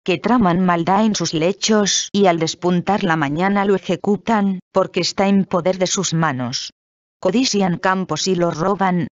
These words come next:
casas, y las usurpan. Hacen violencia al hombre y a su casa, al individuo y a su heredad. Por eso, así dice Yahvé: He aquí que yo medito contra esta ralea,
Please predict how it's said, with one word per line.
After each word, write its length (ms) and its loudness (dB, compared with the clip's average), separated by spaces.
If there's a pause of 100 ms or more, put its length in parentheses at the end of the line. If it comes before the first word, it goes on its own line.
(120)
casas, 540 -2 (100)
y 100 2
las 220 2
usurpan. 720 -6 (240)
Hacen 380 0
violencia 760 2
al 140 2
hombre 360 4
y 60 0
a 80 2
su 160 -4
casa, 480 -4 (100)
al 160 2
individuo 680 2
y 80 -2
a 40 0
su 160 0
heredad. 460 -4 (300)
Por 180 2
eso, 460 0 (100)
así 340 0
dice 360 -2
Yahvé: 480 -4 (220)
He 120 2
aquí 300 0
que 160 -2
yo 160 2
medito 560 0 (120)
contra 400 2
esta 220 -2
ralea, 480 0